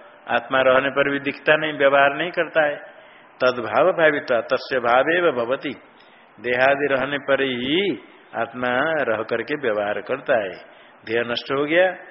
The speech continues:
तो आत्मा का संबंध दिखता नहीं, इसलिए देह को लेकर के जन्म मरण व्यवहार होता है, न कि आत्मा का जन्म नहीं, मरण भी नहीं है। जन्म होता है, आ, शरीर में प्राण का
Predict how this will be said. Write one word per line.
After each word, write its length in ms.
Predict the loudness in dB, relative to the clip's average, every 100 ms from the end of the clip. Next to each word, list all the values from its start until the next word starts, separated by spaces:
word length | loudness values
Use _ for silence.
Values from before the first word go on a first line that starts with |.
| -20 -8
तो 80 | -4
आत्मा 340 | -4 -6 -10
का 180 | -6 -6
संबंध 480 | -6 -10 -10 -10 -10
दिखता 320 | -10 0 2
नहीं, 280 | 2 -2 -8 -18 -20 -20 -16 -10
इसलिए 580 | -8 -6 -2 0 0 -2 -10 -20 -20 -20 -20 -8
देह 240 | -2 0 2
को 180 | 0 0
लेकर 460 | 0 2 4 2 0
के 140 | -2
जन्म 400 | 0 0 0 -2 -4
मरण 340 | -4 -4 -4
व्यवहार 380 | -2 -2 0 -4
होता 280 | -6 -6 -6 -6
है, 240 | -6 -8 -10 -18 -20 _ _ -16
न 120 | -12 -6
कि 120 | -4
आत्मा 400 | -4 -6 -8 -6
का 160 | -4
जन्म 500 | -6 -4 -8 -8 -10
नहीं, 220 | -8 -8 -8
मरण 400 | -6 -6 -8 -10
भी 80 |
नहीं 360 | -12 -14 -16 -12
है। 120 | -10 -10 -12 -20 _ _ _ _ _ _ -12
जन्म 400 | 0 0 2 -2
होता 360 | -2 2 6 6
है, 260 | 6 2 -2 -14 -20 -20 -20 -14
आ, 240 | -12 -12
शरीर 500 | -14 -6 -4 -2 -2
में 300 | 0 0 -2 -8 -20 -20 _ -4
प्राण 400 | 2 4 4 2
का 160 | 2